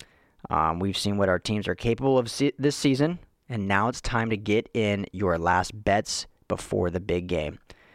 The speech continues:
Will the Ravens be able to get it done? Will Brady and those dang Patriots get themselves another ring?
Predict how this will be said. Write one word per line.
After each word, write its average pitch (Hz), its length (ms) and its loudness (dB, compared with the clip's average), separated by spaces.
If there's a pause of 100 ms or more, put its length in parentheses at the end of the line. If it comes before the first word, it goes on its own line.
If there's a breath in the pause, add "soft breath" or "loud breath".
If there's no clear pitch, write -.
(440 soft breath)
Will 117 100 0
the 104 80 4
Ravens 107 280 4
be 117 60 4
able 117 100 4
to 117 60 4
get 113 80 4
it 101 80 0
done? 160 340 2 (520)
Will 104 120 0
Brady 120 580 2
and 110 180 -2
those 107 260 -2
dang 117 280 0
Patriots 117 540 0
get 120 200 0
themselves 117 540 2
another 107 420 2
ring? 135 420 2